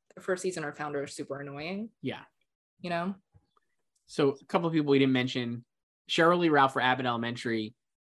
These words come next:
Speaker 2: I don't think Abbott will get two. I could see her getting in over Janelle James, but frankly, I just think Janelle James is so funny that she should get it over Sheryl Lee Ralph. But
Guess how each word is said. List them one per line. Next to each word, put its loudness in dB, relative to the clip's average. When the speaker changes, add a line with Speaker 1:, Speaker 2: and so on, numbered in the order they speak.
Speaker 2:
I 0
don't 6
think 4
Abbott 6
will 4
get -2
two. 4
I 2
could 2
see 0
her 2
getting 2
in 0
over -2
Janelle -2
James, 0
but 0
frankly, 2
I 2
just -8
think 0
Janelle -2
James -2
is -10
so 0
funny -2
that -4
she 0
should -8
get 0
it -4
over -8
Sheryl -4
Lee -6
Ralph. -4
But -2